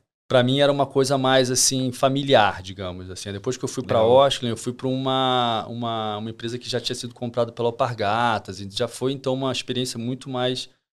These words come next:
Speaker 1: é, de uma empresa grande, assim, né, corporativa, né? Então, já, putz, era muita reunião, né? Exatamente o que você tá falando. Putz, queria colocar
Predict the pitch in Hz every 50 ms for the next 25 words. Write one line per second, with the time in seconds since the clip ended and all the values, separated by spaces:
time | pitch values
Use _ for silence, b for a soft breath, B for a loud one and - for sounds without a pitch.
0 | _ _ - 110 110 113 113 113 113 110 110 113 110 120 123 127 123 127 131 127
1 | 135 131 120 110 120 120 127 131 127 120 107 110 101 - - 120 110 110 107 -
2 | - 101 - - 127 123 123 120 - - - - 123 123 117 98 87 98 92 90
3 | 98 104 104 101 98 95 98 101 113 113 123 131 139 135 131 120 110 101 113 117
4 | 110 110 107 - - 120 110 - - - 98 101 104 101 101 101 104 113 90 101
5 | 110 110 117 127 131 120 113 113 117 120 120 120 117 117 113 113 110 107 104 104
6 | 110 110 110 107 104 98 104 107 - 127 120 127 123 - - - - 127 - -
7 | 139 123 113 107 - - 131 117 - - - 123 117 123 143 139 - 165 160 160
8 | 151 - 156 143 147 156 165 170 175 175 170 B